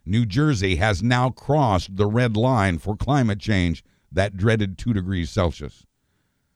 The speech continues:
To what degree you feel climate change depends on where you live. Global warming is not an even heat. The Earth's temperature is up one degree Celsius on average.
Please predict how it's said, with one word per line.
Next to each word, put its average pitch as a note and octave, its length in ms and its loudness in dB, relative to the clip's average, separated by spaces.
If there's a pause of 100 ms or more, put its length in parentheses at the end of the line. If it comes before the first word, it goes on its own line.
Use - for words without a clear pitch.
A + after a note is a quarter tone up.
(400)
To B2 140 0
what E3 240 0
degree C#3 320 0
you B2 280 0
feel A2 640 0
climate F#2+ 460 -2
change G#2 360 -4
depends A#2 360 -2
on G#2 220 0
where B2+ 240 2
you A#2 240 0
live. A2+ 420 2 (320)
Global B2+ 400 2
warming B2+ 440 2
is G2+ 200 0
not D3 300 2
an C#3 220 -2
even C3+ 340 0
heat. D#2 440 -8 (840)
The G2 200 -8
Earth's C3 260 0
temperature A#2+ 520 0
is A2+ 240 0
up A#2 200 2
one B2 380 2
degree F#2+ 300 -2
Celsius G2 520 0
on F#2+ 160 -2
average. F#2 420 2